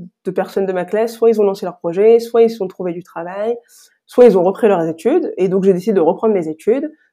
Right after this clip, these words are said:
Donc, je suis retournée à la fac de Nanterre. Là, j'ai fait un master un, euh, c'était sur, euh, en gestion. Euh, bon, c'était pendant la covid, donc il y avait le confinement, donc c'était assez horrible. Enfin, franchement, en plus, ça a beaucoup contrasté avec mes études aux États-Unis, où vraiment, c'était, euh, j'ai appris beaucoup de trucs.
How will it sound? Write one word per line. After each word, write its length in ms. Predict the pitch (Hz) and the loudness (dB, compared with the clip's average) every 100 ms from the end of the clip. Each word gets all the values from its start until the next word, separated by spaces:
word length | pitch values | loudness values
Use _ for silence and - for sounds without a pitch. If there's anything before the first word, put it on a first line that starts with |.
| - | -14
Donc, 100 | 175 | -8
je 20 | |
suis 100 | 196 | -8
retournée 280 | - 247 311 | -2 2 4
à 40 | |
la 120 | 220 | 4
fac 240 | 190 226 185 | 2 -2 -2
de 260 | 160 151 - | -6 -8 -8
Nanterre. 640 | 156 151 - 113 302 - _ _ _ _ _ _ - - _ _ - | -8 -8 -10 -10 -10 -14 _ _ _ _ _ _ -20 -20 _ _ 2
Là, 120 | 202 | 4
j'ai 160 | 196 196 | 4 2
fait 180 | 202 | 2
un 460 | 202 185 170 170 170 | 0 0 -4 -6 -6
master 560 | 180 190 - 214 - - | -6 -6 -2 -2 -2 -2
un, 300 | 220 220 214 220 _ _ | 0 0 -2 -12 _ _
euh, 500 | 180 170 170 180 190 185 | -12 -10 -12 -14 -16 -16
c'était 160 | - | -16
sur, 320 | 180 - 170 | -14 -10 -8
euh, 300 | 165 165 165 160 - | -6 -6 -6 -10 -8
en 120 | 190 | -6
gestion. 460 | 180 180 - 226 226 _ _ _ _ - _ _ _ _ _ _ _ - | -6 -8 -8 -10 -10 _ _ _ _ -20 _ _ _ _ _ _ _ -16
Euh, 240 | - 101 | -12 -10
bon, 220 | 160 151 - | -8 -10 -12
c'était 280 | - - 202 | -20 -2 0
pendant 220 | 196 202 | 4 4
la 120 | 185 | 4
covid, 460 | 175 196 180 190 202 | 0 -4 -4 -2 -2
donc 200 | 180 175 | -4 -8
il 40 | |
y 40 | 170 | -8
avait 80 | 175 | -8
le 100 | 175 | -8
confinement, 380 | 180 - 185 | -14 -8 -8
donc 100 | 175 | -8
c'était 160 | 165 175 | -8 -6
assez 200 | 240 - | -6 2
horrible. 380 | 214 175 196 190 | 2 2 -4 -8
Enfin, 140 | - 165 | -12 -8
franchement, 360 | - - 233 | -8 -2 -2
en 40 | 233 | 0
plus, 80 | 226 | -4
ça 180 | 226 | -4
a 60 | 185 | -4
beaucoup 260 | 165 185 226 | -4 -8 -8
contrasté 540 | 214 - 208 196 220 | -10 -8 -10 -2 -2
avec 180 | 190 170 | -2 -4
mes 140 | 180 | -6
études 200 | 170 202 | -6 -6
aux 40 | 180 | -6
États-Unis, 580 | 185 180 175 180 202 | -6 -8 -6 -6 -4
où 120 | 196 160 | -4 -4
vraiment, 280 | 165 190 | -6 -8
c'était, 380 | 214 170 - 175 | -10 -12 -8 -6
euh, 320 | 165 160 165 - | -6 -10 -16 -18
j'ai 120 | 160 | -20
appris 200 | - 160 | -16 -12
beaucoup 260 | 180 180 | -12 -14
de 40 | 180 | -20
trucs. 420 | - 202 196 196 | -4 -2 -2 -4